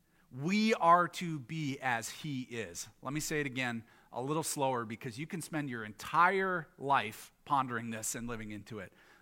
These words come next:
We are to be as he is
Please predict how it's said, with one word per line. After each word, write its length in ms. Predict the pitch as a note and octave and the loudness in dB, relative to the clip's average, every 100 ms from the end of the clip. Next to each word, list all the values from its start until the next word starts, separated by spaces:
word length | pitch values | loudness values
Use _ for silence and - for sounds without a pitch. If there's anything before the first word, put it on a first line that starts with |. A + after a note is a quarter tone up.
| - A#2 | -14 -4
We 280 | C#3 D3+ D3+ B2+ | 0 2 0 0
are 240 | B2 A#2+ | -2 -2
to 240 | - A#2 | -6 -14
be 400 | G2+ G#2+ F2+ E2+ _ _ _ _ _ _ _ _ _ | -10 -10 -12 -14 _ _ _ _ _ _ _ _ _
as 220 | - G#2 - | -12 -10 -8
he 220 | A2 F#2 | -10 -12
is 260 | D#2+ - | -16 -20